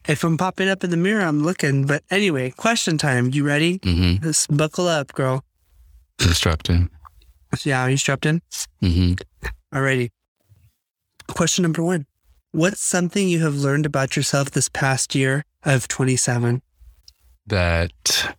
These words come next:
Speaker 2: it's okay to say no. And that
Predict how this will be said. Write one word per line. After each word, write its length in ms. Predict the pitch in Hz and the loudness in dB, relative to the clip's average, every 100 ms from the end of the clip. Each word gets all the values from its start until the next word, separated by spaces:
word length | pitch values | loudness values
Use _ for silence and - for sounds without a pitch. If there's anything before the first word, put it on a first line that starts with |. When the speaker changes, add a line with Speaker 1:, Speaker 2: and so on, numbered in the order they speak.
| _ - - _ _ _ _ _ _ _ _ _ - | _ -20 -20 _ _ _ _ _ _ _ _ _ -2
Speaker 2:
it's 240 | 117 - | -2 2
okay 720 | 87 80 - 98 95 95 98 98 _ _ _ - - - _ | 0 0 0 2 2 2 0 -2 _ _ _ -20 -20 -20 _
to 100 | - | -2
say 260 | 82 - 78 | 0 2 2
no. 280 | 80 71 - _ _ _ _ _ _ - | 2 0 -4 _ _ _ _ _ _ -6
And 500 | 87 80 78 78 78 | 0 2 2 2 2
that 680 | 76 76 73 73 87 - | 2 2 2 2 0 -2